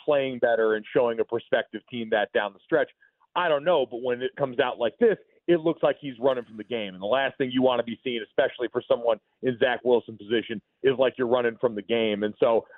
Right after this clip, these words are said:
uh, I think Aaron Rodgers is wi-, right in one thing, which is – this is the hallmark of a bad organization. The Jets have been a bad organization, especially dealing with this position for a long time. So I guess we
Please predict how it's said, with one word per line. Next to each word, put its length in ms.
uh, 180
I 240
think 180
Aaron 260
Rodgers 440
is 140
wi-, 240
right 240
in 140
one 220
thing, 280
which 220
is – 140
this 200
is 160
the 80
hallmark 480
of 80
a 40
bad 280
organization. 800
The 80
Jets 260
have 100
been 140
a 40
bad 260
organization, 760
especially 520
dealing 320
with 120
this 200
position 440
for 120
a 40
long 340
time. 300
So 280
I 100
guess 200
we 140